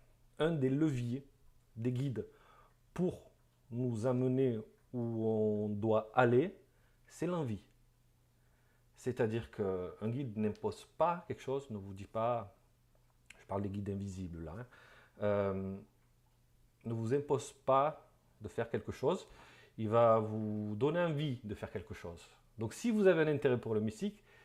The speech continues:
c'est quelque part, ils essayent de vous amener vers l'éveil spirituel. Voilà. Et, euh, si vous n'avez pas envie de faire quelque chose, voilà, c'est que c'est peut-être pas le chemin vers lequel vous devez aller. Après, il y a des cas particuliers, mais voilà, dans les grandes lignes, voilà, le,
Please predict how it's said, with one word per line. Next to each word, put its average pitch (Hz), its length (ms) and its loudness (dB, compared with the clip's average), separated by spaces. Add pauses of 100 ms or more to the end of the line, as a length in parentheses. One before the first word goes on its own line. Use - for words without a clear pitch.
c'est - 140 -12
quelque 110 280 -4
part, 143 280 2
ils 107 160 0
essayent 113 260 -2
de 107 100 -4
vous 104 240 -6
amener 104 320 -2
vers 98 200 -2
l'éveil 95 220 -4
spirituel. - 500 -16 (960)
Voilà. 82 260 -8 (180)
Et, 98 180 0
euh, 92 80 -2
si - 160 -12
vous 113 80 -6
n'avez 110 100 -2
pas 143 140 0
envie 175 100 -6
de - 60 -18
faire - 120 -10
quelque - 180 -8
chose, 156 300 -4 (1300)
voilà, 87 200 -10 (300)
c'est 98 120 -16
que - 120 -20
c'est 98 160 -16
peut-être - 240 -16
pas 107 80 -8
le 107 100 -6
chemin 104 280 -12
vers 98 140 -10
lequel 95 260 -10
vous 95 140 -10
devez 87 200 -14
aller. 82 200 -16 (580)
Après, - 180 -6
il 196 40 2
y - 20 2
a - 20 -2
des 196 80 -4
cas 104 100 -6
particuliers, 139 520 -6
mais 120 100 -2
voilà, 95 200 -2
dans 101 140 -8
les 104 120 0
grandes 104 220 -6
lignes, 139 180 -6 (680)
voilà, 92 200 -4
le, 107 300 -2